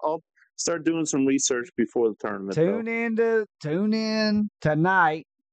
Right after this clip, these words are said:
Speaker 2: for you. You know, nobody else that's listening is gonna get this, but tune in tonight. Watch Kentucky and L S U.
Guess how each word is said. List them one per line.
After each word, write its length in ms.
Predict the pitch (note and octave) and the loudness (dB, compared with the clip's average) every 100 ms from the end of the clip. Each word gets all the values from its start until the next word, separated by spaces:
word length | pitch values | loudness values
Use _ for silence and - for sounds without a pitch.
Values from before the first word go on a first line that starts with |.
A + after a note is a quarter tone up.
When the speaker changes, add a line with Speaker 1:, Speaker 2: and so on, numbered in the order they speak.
| _ | _
Speaker 2:
for 100 | D3+ | -4
you. 480 | D3+ E3+ E3+ C#3+ C3+ | 0 4 4 4 2
You 160 | C3+ C3+ | 2 2
know, 160 | C3 | 2
nobody 460 | C3 C#3+ D3 C#3+ C#3 | 2 2 2 0 0
else 180 | C#3 - | 0 -4
that's 200 | A2 - | -10 0
listening 340 | C3+ A#2+ A2+ | 0 0 -2
is 80 | A2 | -2
gonna 160 | G#2 G2+ | -4 -6
get 200 | G#2 G2+ | -8 -10
this, 220 | F#2+ G2 - | -10 -10 -8
but 140 | G2+ | -6
tune 300 | - E3 A3 | 0 2 4
in 160 | A#3 A3 | 2 0
tonight. 480 | A3+ G3+ E3 E3 - _ _ _ - | 2 4 4 0 -6 _ _ _ -2
Watch 300 | - F3+ - | 0 0 0
Kentucky 580 | C#3 B2 D#3+ E3+ F#3+ F#3+ | 0 4 2 2 2 2
and 140 | F#3 | 2
L 160 | F#3+ G3+ | 2 2
S 200 | F#3+ - | 0 0
U. 440 | F3+ E3+ E3 E3 | 4 6 4 2